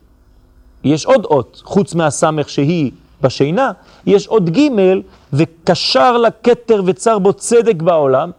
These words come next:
יש לו מזל, כוכב, כוכב שנקרא צדק, כן?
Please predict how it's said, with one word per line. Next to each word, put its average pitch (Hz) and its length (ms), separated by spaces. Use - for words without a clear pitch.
יש - 140
לו 143 60
מזל, 135 380
כוכב, 151 460
כוכב 180 280
שנקרא 165 400
צדק, 160 520
כן? 247 180